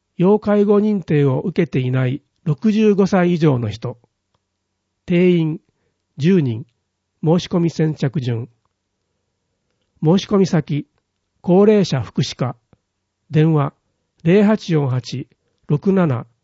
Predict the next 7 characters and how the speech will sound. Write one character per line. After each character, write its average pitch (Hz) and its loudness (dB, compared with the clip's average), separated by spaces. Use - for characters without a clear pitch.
六 151 0
零 180 4
五 127 0
五。 113 -6
薬 147 -4
局 202 -2
で 175 -2